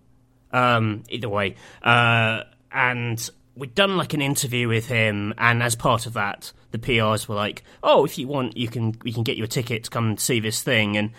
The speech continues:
it was a Lon-, it was an evening event in London, and it wasn't actually gonna benefit the mag. I so nearly didn't go to this event,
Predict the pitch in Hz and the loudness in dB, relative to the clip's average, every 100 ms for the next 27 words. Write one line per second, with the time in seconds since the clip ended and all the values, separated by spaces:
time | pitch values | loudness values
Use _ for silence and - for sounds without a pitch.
0 | - - - 131 131 139 165 151 - 131 | -20 -6 0 0 0 2 4 2 0 -4
1 | 123 131 139 160 156 131 120 117 117 117 | -2 -2 -2 -4 -6 -2 0 2 0 0
2 | 117 123 117 104 95 92 - 113 113 156 | 0 2 0 -2 -8 -12 -4 -2 0 -2
3 | 143 - 117 - 120 110 - 123 113 123 | -2 -2 -4 -4 -4 -2 2 2 2 -4
4 | 107 110 107 101 - - - - 143 160 | -2 -2 0 -2 -8 -20 -12 0 2 4
5 | - - - 214 165 143 139 147 135 117 | 4 6 6 6 4 2 2 2 4 2
6 | 110 117 117 110 110 - - 104 214 - | 0 0 -2 -2 -2 -2 -2 -2 -2 -2
7 | 92 226 | -2 -4